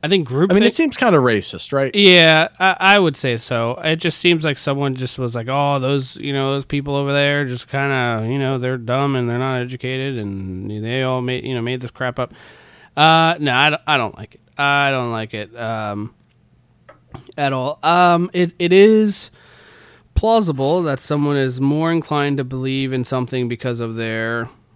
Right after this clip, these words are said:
Speaker 1: beliefs, cultural beliefs, whatever. But
Speaker 2: Right.
Speaker 1: no, I don't, I don't attribute this theory at all.
Speaker 2: Okay. All right. Well, we'll move on then, because neither of us like this idea. The next one is people in masks terrorizing people.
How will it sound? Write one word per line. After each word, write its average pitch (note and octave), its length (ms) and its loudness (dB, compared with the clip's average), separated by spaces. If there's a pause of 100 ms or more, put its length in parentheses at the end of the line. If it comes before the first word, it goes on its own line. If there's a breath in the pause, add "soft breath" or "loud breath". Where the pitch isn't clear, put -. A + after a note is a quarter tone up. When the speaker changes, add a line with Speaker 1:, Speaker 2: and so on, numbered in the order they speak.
(200)
Speaker 1:
beliefs, A#2+ 160 -10
cultural A#2 320 -8
beliefs, A2+ 280 -8
whatever. A2+ 340 -6
But A2 240 -8
Speaker 2:
Right. B2+ 220 -2 (260 loud breath)
Speaker 1:
no, D#3+ 220 4
I D#3 100 4
don't, D3+ 180 -2
I C#3+ 160 0
don't C#3 140 0
attribute G#2+ 420 -10
this F#2+ 160 -14
theory - 240 -18
at - 80 -20
all. - 140 -20 (680)
Speaker 2:
Okay. D3+ 260 -4
All - 440 -10
right. D#3+ 200 -2
Well, D3 220 -2 (420 soft breath)
we'll F#3 140 -2
move D3+ 220 0
on A#2+ 180 0
then, A2 200 -4
because C3 280 -14
neither C3 220 -6
of A2+ 100 -8
us A2+ 140 -12
like A2 160 -10
this G2+ 180 -12
idea. F#2+ 320 -6 (800 loud breath)
The D3+ 100 0
next F3 300 -2
one F3+ 160 2
is D3+ 420 0
people G3+ 520 -2
in D3 140 -2
masks B2+ 600 -6
terrorizing A#2+ 840 -2
people. - 440 -12